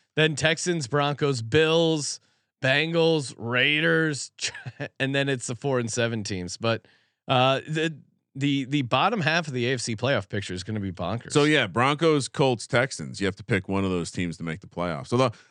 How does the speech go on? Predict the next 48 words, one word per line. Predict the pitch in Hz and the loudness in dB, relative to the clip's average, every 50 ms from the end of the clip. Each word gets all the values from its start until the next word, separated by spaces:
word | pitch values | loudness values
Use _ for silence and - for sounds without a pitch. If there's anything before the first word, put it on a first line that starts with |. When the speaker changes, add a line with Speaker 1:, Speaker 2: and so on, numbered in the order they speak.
| _ | _
Speaker 2:
I | - 135 | 0 2
have | 151 190 240 | 2 2 2
a | 247 | 0
feeling | - - 202 226 233 196 151 | -2 0 2 4 4 4 4
if | 123 110 | 2 2
the | 120 | 0
Browns, | 101 101 123 135 160 165 156 135 113 - - _ _ _ _ | 2 4 4 4 4 2 0 -2 -6 -8 -14 _ _ _ _
ba-, | 123 123 127 117 | 2 2 2 2
I | 113 | 0
mean, | 123 123 117 | 0 -2 0
two | - - 214 254 | 0 0 2 4
of | 254 | 4
those | 170 123 113 107 | 4 4 2 0
teams | - - 165 160 123 104 - | 0 0 2 2 2 0 -2
could | - 101 | -2 0
make | 104 120 120 113 | 2 2 0 0
the | - | -4
playoffs. | - - 117 113 104 85 65 107 - | -6 -2 0 0 0 0 -4 -6 -8
The | - 117 | -8 -2
Broncos | 107 127 165 202 254 302 - 254 180 - | 2 4 6 6 4 2 2 0 0 0
could | - 139 113 | 0 0 2
make | 113 127 139 131 | 2 2 2 0
the | - - | -4 -8
fucking | - - 104 98 - 80 127 | -4 -2 -2 -2 -4 -8 -10
playoffs. | 117 - 117 135 104 - - - - - _ _ _ _ _ _ _ _ _ _ _ _ _ _ _ _ _ _ _ _ | -6 -4 -2 -2 -2 -4 -8 -14 -20 -20 _ _ _ _ _ _ _ _ _ _ _ _ _ _ _ _ _ _ _ _
That | 123 131 160 | 4 4 4
would | 190 196 165 | 4 4 4
be | 165 160 | 2 2
pretty | 135 139 139 127 113 | 2 4 4 4 4
wild. | 104 101 98 92 87 73 76 78 - | 4 4 4 2 2 0 -4 -4 0
We | 104 117 | 2 4
might, | 123 131 139 143 147 143 - | 4 4 4 4 2 0 -2
we | 120 127 | -2 0
might | 135 147 151 156 | 2 4 4 4
have | 165 160 - | 4 2 0
to | 151 | -2
reevaluate | 135 131 131 123 117 104 107 104 104 104 104 98 92 90 87 85 82 | 0 2 2 2 4 4 2 2 4 4 2 2 2 0 0 0 0
our, | 80 78 78 76 76 | 0 -2 -2 -2 -2
uh, | 73 73 73 | -2 -4 -4
Russ. | 76 85 95 90 85 - | -2 0 0 0 2 2
Speaker 1:
Steelers | - 208 262 294 311 302 - - | 4 4 6 6 4 4 4 2
could | 220 208 180 | 2 2 2
get | 202 190 | 2 2
the | - 185 | 2 2
number | 175 180 175 170 | 2 2 2 4
one | 160 151 143 | 2 2 0
seed, | 127 - 156 175 196 180 | -2 0 2 2 2 2
Ryan. | 143 113 90 80 78 76 | 0 -2 -6 -8 -10 -12